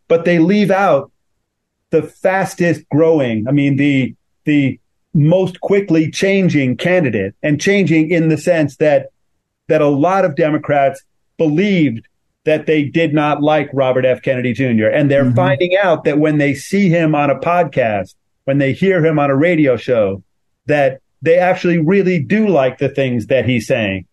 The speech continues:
Speaker 1: that those things resonate with them, and that those things should be and have to be important to all Americans of whatever political party, because America has just gone in the wrong direction.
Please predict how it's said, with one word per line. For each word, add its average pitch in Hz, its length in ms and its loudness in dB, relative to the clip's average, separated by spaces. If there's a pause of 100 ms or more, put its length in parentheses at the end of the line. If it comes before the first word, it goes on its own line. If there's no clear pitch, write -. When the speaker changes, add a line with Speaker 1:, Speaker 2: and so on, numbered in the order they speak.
Speaker 1:
that 147 180 -2
those 185 260 0
things 160 320 0
resonate 135 540 0
with 120 220 -2
them, 107 300 -2 (200)
and 143 100 -2
that 147 160 -2
those 180 300 0
things 156 400 0 (300)
should 190 360 0
be 139 380 0 (180)
and 135 160 -2
have 208 360 -4
to 160 100 -2
be 120 400 0 (380)
important 156 640 0
to 147 120 -2
all 170 320 2
Americans 127 720 0 (200)
of 139 140 0
whatever 165 460 2
political 135 500 0
party, 117 500 0 (240)
because 143 340 0
America 151 640 2
has 135 160 -2
just 143 280 -2 (100)
gone 147 320 0
in 139 100 0
the 135 100 0
wrong 135 380 0
direction. 123 600 -2